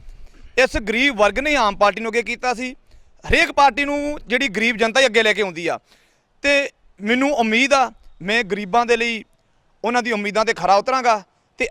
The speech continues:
ਅਸੀਂ ਆਮ ਪਾਰਟੀ ਵਾਲੇ ਕੰਮ ਨਹੀਂ ਕਰਨੇ ਵੀ ਆਮ ਲੋਕਾਂ ਨੂੰ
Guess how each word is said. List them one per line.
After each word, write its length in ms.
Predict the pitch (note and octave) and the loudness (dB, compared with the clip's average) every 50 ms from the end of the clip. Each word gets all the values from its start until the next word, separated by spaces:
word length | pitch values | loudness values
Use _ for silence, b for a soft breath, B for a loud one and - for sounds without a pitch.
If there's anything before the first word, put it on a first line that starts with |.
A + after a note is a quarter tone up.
| - B3 | 0 0
ਅਸੀਂ 320 | - - C#4+ D4 C#4 C4 - _ _ _ _ _ _ - | 2 2 0 0 0 -2 -4 _ _ _ _ _ _ 0
ਆਮ 180 | G3 A3+ A#3+ A#3 | 2 2 2 4
ਪਾਰਟੀ 280 | - B3 A#3+ G#3+ A#3 A#3+ | 4 4 4 4 2 0
ਵਾਲੇ 160 | A#3 A#3+ A3+ | 0 0 2
ਕੰਮ 220 | - A3 G#3+ G#3 | 0 0 0 0
ਨਹੀਂ 180 | G#3+ B3 C4+ A#3 | 0 -2 0 2
ਕਰਨੇ 400 | B3+ A#3+ A3 A3 A3 G#3+ G#3 G#3+ _ _ _ _ _ _ _ - | 2 2 2 2 -2 -8 -10 -14 _ _ _ _ _ _ _ -8
ਵੀ 120 | G#3 A#3 - _ - - | -8 -8 -8 _ -2 0
ਆਮ 260 | G#3 A3 A3+ A#3 A3+ | 2 4 2 2 2
ਲੋਕਾਂ 340 | A3 G#3+ G3+ - A3+ A3+ A3+ | 0 0 0 2 2 2 2
ਨੂੰ 280 | A3+ A3+ A3+ A3 G#3+ | 0 -4 -6 -8 -10